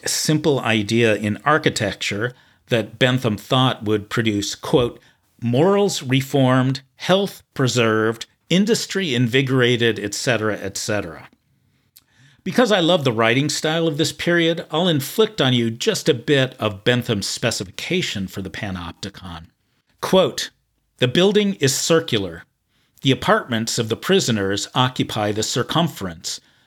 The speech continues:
You may call them, if you please, the cells.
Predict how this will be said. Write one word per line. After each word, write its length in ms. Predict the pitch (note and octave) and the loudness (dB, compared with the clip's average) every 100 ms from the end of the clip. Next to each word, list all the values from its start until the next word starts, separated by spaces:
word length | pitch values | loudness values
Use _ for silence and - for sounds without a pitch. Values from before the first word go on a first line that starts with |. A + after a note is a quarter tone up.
| _ | _
You 120 | D#3+ | 2
may 160 | F3+ E3 | 4 2
call 300 | - F3+ G3+ | 2 2 4
them, 240 | A#2+ G#2+ | 2 0
if 180 | A2+ - | -2 -2
you 120 | A#2 | -4
please, 580 | A2 B2+ A2+ G#2+ A#2+ B2 - | -2 -2 0 0 -2 -6 -10
the 160 | A2+ A#2+ | -4 -2
cells. 840 | - - A#2 G#2 F2 E2+ F2 - | -2 0 2 0 -4 -10 -10 -12